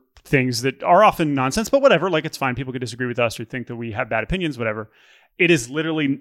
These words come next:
at no point ever been worthwhile, uh, for us to get in the mud on any of this because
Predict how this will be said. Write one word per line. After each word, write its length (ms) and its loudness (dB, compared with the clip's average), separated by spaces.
at 120 0
no 260 2
point 380 0
ever 260 0
been 440 -6
worthwhile, 760 -2
uh, 260 4
for 720 -2
us 280 -2
to 140 -12
get 160 2
in 60 0
the 60 -2
mud 220 6
on 140 2
any 140 4
of 80 0
this 180 -4
because 580 -2